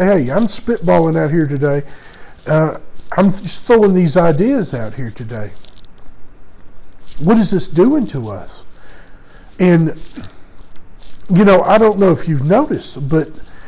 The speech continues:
these incidents are increasing, not algebraically, but geometrically. As we get more and more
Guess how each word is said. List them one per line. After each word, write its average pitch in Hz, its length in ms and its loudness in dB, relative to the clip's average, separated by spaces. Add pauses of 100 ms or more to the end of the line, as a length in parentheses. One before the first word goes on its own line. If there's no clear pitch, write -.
(1400)
these 196 640 4
incidents 190 840 0 (880)
are 147 440 4 (1300)
increasing, 170 920 0 (1200)
not 185 340 2
algebraically, 202 760 4
but 139 180 0
geometrically. 196 960 -2 (2500)
As 151 220 -2
we 180 300 4
get 156 240 0
more 196 580 4
and 151 180 2
more 170 500 4